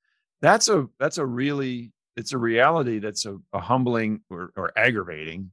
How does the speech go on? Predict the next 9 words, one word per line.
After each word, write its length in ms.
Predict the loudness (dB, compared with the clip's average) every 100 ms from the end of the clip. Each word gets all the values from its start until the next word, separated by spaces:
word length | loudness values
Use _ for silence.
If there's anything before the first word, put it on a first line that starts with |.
| _
not 140 | -8 -6
humbling, 400 | -4 -4 -6 -10
but 120 | -12 -4
aggravating 680 | -2 -2 -6 -10 -10 -12 -14 _ _ _ _ _ _
part 340 | 6 8 8 4
of, 400 | 0 2 0 -8 _ _ _ _
of 160 | -4 0
care 240 | 0 2
now. 360 | 0 -6 -12